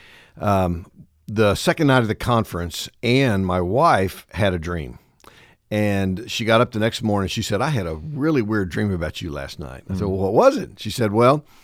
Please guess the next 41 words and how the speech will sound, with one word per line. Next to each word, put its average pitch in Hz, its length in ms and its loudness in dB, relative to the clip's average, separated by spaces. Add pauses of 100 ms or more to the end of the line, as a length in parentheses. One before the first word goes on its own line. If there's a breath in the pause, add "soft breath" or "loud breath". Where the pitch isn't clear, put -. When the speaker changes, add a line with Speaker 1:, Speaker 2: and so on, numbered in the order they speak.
(340 soft breath)
Speaker 1:
I 113 80 -4
saw 156 380 6
you 147 440 6
at 104 160 -2
the 98 80 -2
base 98 480 2
of 87 100 -6
a 87 80 -6
concrete 113 680 -2
wall, 90 520 -2
and 101 200 -4
you 110 120 0
were 92 180 -2
hopping 143 640 0
up 120 180 -2
and 101 220 -4
down 98 360 -4
trying 107 380 -4
to 90 80 -10
scale 104 400 -4
the 95 100 -6
wall. 98 440 -4
Speaker 2:
Hmm. 90 120 -8 (340 loud breath)
Speaker 1:
But - 180 -4
you 247 60 0
couldn't 156 520 0
get 185 200 4
very 117 240 0
far 104 280 2
because 117 580 0 (440 soft breath)
your 117 280 0
arms 151 540 6
were, 110 640 2
uh, 90 320 0 (320)
at 131 220 4
your 143 140 2
side, 101 680 2
and 113 240 0
there 107 100 2
was 101 220 -2
this 101 260 -6